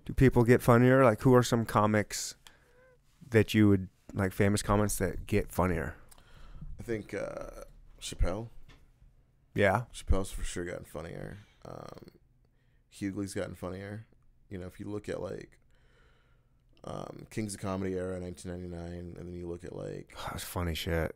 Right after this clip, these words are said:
Speaker 2: It was funny, but if you look at, like, what he's doing now, it's even better.
Speaker 1: Twist, this little thing got moved
Speaker 2: Sorry.
Speaker 1: the other way. There you go.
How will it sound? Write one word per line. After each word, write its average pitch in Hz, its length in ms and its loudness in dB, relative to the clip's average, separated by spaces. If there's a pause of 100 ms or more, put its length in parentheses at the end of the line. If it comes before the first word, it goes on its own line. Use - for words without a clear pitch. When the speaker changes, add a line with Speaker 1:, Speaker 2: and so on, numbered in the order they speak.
(100)
Speaker 2:
It 98 60 -6
was 151 200 -2
funny, 78 380 -8
but 110 100 0
if 92 80 -2
you 101 100 -4
look 104 140 -2
at, 98 80 -4
like, 92 260 -6 (920)
what 107 120 -4
he's 98 100 -6
doing 92 220 -4
now, 90 340 -6 (180)
it's - 80 -18
even 90 140 -4
better. 90 320 -10 (240)
Speaker 1:
Twist, 101 380 0
this - 180 -6
little 104 100 -6
thing 95 220 -2
got 87 120 -2
moved 90 440 -4
Speaker 2:
Sorry. 90 140 -2
Speaker 1:
the 95 60 4
other 92 140 2
way. 87 160 -2 (200)
There 80 280 4
you 85 80 -2
go. 78 160 -2